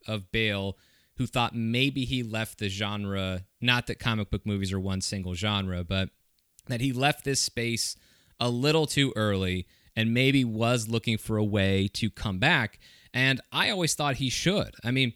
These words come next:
my dream of dreams was for Christian Bale actually to come back and play Joker in a Batman movie. And that's legit. That's not me trying to be funny, 'cause I'm not funny, but I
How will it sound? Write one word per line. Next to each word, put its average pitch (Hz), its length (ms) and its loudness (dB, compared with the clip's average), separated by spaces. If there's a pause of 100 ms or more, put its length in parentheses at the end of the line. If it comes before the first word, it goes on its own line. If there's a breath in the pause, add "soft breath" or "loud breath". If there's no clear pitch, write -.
(520 soft breath)
my 147 320 2
dream 175 380 0
of 117 100 0
dreams 127 320 0
was 123 100 -2
for 120 140 -6
Christian 143 320 -2
Bale 131 240 2
actually 110 380 0
to 110 240 -2
come 123 220 -2
back 117 200 0
and 107 100 -4
play 110 160 0
Joker 98 600 -2
in 98 120 -4
a 98 60 -2
Batman 92 420 0
movie. 87 280 -4
And 107 100 2
that's 165 180 0
legit. 120 400 2
That's 107 200 -4
not 147 160 0
me 143 100 2
trying 127 300 0
to 117 40 -2
be 110 120 -2
funny, 113 420 -4
'cause 107 180 -8
I'm 107 120 -4
not 117 180 -4
funny, 110 400 -2 (360 soft breath)
but 117 360 -2
I 113 300 0